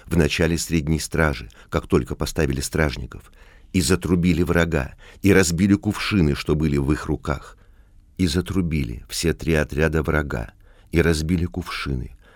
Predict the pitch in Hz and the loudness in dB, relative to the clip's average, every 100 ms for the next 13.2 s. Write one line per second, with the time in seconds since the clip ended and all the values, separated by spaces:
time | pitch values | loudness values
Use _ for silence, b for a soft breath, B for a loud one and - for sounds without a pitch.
0 | b b 76 82 78 85 90 87 78 85 | b b 2 2 2 0 0 0 2 4
1 | 78 78 80 - 71 - 71 71 85 85 | 6 4 2 0 -2 0 0 0 -2 -8
2 | 92 B B 78 - - 85 80 85 85 | -10 B B -2 -2 0 2 4 4 4
3 | 73 78 71 80 85 73 78 85 85 80 | 4 4 2 0 0 0 2 4 2 -2
4 | 82 b b 80 82 - 82 85 - 76 | -4 b b -2 -2 -2 -4 -2 0 -2
5 | 60 - b b b 71 78 90 - 64 | -2 -10 b b b 0 4 4 2 -4
6 | 71 87 - 69 65 64 80 76 80 87 | 0 0 -2 -4 -2 0 0 2 2 4
7 | 80 67 50 - - - - - - - | 4 0 -4 -12 -20 -20 -20 -20 -20 -14
8 | - - - 78 85 76 71 82 78 71 | -8 -6 -2 2 4 2 2 0 0 2
9 | 71 71 82 85 90 90 90 - 71 71 | 0 2 2 4 6 6 4 2 2 2
10 | 80 - - 85 85 80 B B B 85 | -2 -2 2 4 4 2 B B B -2
11 | - - 95 - - 92 87 73 80 76 | 0 2 2 2 4 6 6 4 2 4
12 | 80 76 87 92 80 92 87 82 - 85 | 4 4 2 0 2 2 2 0 2 2
13 | 87 | 2